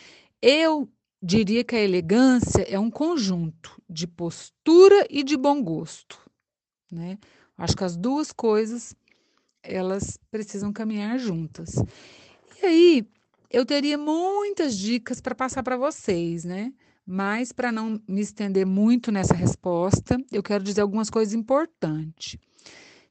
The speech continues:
Que, é, tem pessoas que têm mais facilidade, ou tem pessoas que procuram conhecer mais esse universo,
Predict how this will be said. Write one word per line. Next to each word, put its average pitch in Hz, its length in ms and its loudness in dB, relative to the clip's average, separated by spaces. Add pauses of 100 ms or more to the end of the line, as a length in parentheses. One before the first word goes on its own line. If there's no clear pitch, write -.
(100)
Que, 359 400 6 (600)
é, 240 540 2
tem 339 160 0
pessoas 320 320 2
que - 100 -6
têm 320 140 -4
mais 320 240 0
facilidade, 269 1300 6
ou 285 400 10
tem 262 220 -2
pessoas 233 400 2
que - 140 -8
procuram 254 360 0
conhecer 277 520 2
mais 233 600 2
esse 196 240 2
universo, 160 760 -2